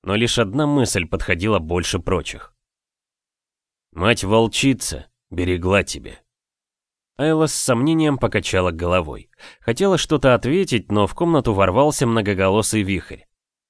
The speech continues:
"Айла!" дружно взвыли детёныши. И в следующий момент постель была атакована возбуждёнными и радостными щенками под предводительством Лейфа. И только Витера не было среди них.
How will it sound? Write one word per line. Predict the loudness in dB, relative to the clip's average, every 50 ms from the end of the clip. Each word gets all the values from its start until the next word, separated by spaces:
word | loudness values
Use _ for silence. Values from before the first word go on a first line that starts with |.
| _ _ _ _ _ _ _ _ _
"Айла!" | 0 4 6 6 6 8 6 4 4 0 -6 _ _ _ _ _ _ _ -14
дружно | -6 -2 0 0 0 0 0 -2 -2
взвыли | -2 -2 -2 -2 0 0 0 0
детёныши. | -2 -4 -4 -2 -2 -2 -2 -2 -6 -10 -10 -12 -12 -14 _ _ _ _ _ _ _ -20 _ _ _ -4
И | -2 -2
в | -2
следующий | 0 0 0 2 2 0 0 0 0 0
момент | 0 0 0 0 0 0 -2 -2
постель | -2 -2 -2 -2 -2 0 0
была | 2 2 2 4 4 2
атакована | 2 0 -2 -2 0 0 2 2 2 2
возбуждёнными | 2 0 0 0 -2 -4 -4 -4 -2 0 0 2 2 2 2 0
и | -2 -2 -2 0
радостными | 0 0 2 0 -2 -2 -2 -2 0 0 -2
щенками | -2 -2 -4 -4 -4 -2 -2 -2 0 0 0
под | 0 0 -2 -2 -2
предводительством | -2 -4 -2 -2 -2 -2 -2 -2 -2 -2 -4 -4 -4 -4 -2 -2 -2 0
Лейфа. | -2 -2 -4 -6 -8 -12 -16 -18 -18 _ _ _ _ _ -20 _ _ _ -8
И | -4
только | 0 0 0 0 2 0
Витера | 2 2 2 2 2 2 2 2
не | 2 2 2
было | 2 2 2 2
среди | 0 0 -2 -2 -2 -2 -2 -4
них. | -6 -8 -12 -16 -20 -20 _